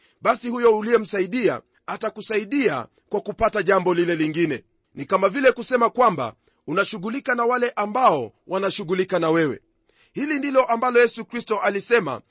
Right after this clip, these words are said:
katika kile kitabu cha Luka sura ya sita aya ya thelathini na tatu. Alisema kwamba,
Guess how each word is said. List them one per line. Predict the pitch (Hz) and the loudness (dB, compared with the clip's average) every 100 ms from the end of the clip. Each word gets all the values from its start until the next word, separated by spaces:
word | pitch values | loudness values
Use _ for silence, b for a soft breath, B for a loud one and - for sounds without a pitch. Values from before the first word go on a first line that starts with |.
| _ | _
katika | - - 254 240 | -12 -10 -4 -4
kile | 254 233 | 0 -2
kitabu | 220 - 175 202 | -2 -4 -4 -4
cha | 208 | -4
Luka | 196 254 - 131 107 _ _ | -4 -6 -6 -8 -8 _ _
sura | - 220 247 226 | -12 -2 2 2
ya | 208 | 2
sita | - 247 220 208 | -2 -2 -2 0
aya | 233 220 190 170 | 2 4 4 2
ya | 160 170 | 0 -2
thelathini | 180 170 165 175 | 0 -4 -2 -4
na | 165 | -2
tatu. | 175 160 135 - _ _ _ b b - | -2 -4 -6 -14 _ _ _ b b -10
Alisema | 156 190 285 262 | -6 -4 -2 -2
kwamba, | 240 254 190 127 | -2 0 0 -2